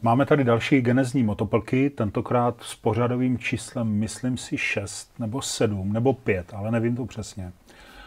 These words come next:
Ale to se dá zjistit na YouTube určitě, nebo na Genezi,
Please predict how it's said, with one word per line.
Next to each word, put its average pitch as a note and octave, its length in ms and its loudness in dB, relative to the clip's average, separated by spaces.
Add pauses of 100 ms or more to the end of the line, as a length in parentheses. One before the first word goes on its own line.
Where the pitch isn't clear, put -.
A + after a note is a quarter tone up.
(160)
Ale A2 140 6
to A#2 80 2
se - 140 2
dá A#2+ 160 6
zjistit A2+ 320 -2
na A2+ 100 2
YouTube G#2 380 -2
určitě, G#2 460 -4
nebo G#2+ 200 -2
na F#2+ 120 -2
Genezi, F#2+ 440 -4